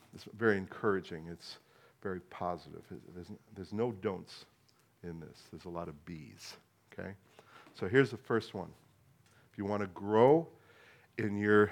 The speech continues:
capacity to know how God communicates to you, if you wanna grow in your capacity to communicate God's heart and mind to other people, here's the first B. Be encouraged.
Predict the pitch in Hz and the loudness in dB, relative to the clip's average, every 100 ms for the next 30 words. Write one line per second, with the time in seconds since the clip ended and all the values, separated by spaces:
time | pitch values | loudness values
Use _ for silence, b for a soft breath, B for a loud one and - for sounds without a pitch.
0 | - - - 123 117 - 113 104 107 107 | -2 -12 2 8 8 6 -4 -4 0 2
1 | 113 104 101 101 98 95 - 104 123 - | 2 2 0 2 0 -2 -6 -6 -4 -2
2 | 131 113 - 123 123 120 b b b b | -2 -2 -8 -6 -6 -6 b b b b
3 | - 98 107 101 104 98 90 95 110 113 | -18 -8 -4 -2 0 -2 -4 2 6 6
4 | 110 104 - - - 110 104 - 101 92 | 6 0 -6 -14 0 0 0 -4 -8 -8
5 | - 101 98 - 95 - 98 90 - 101 | -10 -8 -8 -8 -10 -6 -6 -6 -8 -10
6 | 92 87 92 98 95 92 90 - 110 123 | -8 -8 -6 -6 -6 -10 -10 -8 -8 -6
7 | 160 b b b _ 117 117 123 - 98 | -8 b b b _ -4 -4 -8 -8 -8
8 | 95 - 92 113 80 - _ _ _ _ | -8 -8 -4 -4 -4 -16 _ _ _ _
9 | b b b b 85 101 101 110 - 151 | b b b b -8 -2 0 0 8 8
10 | 90 - | 8 2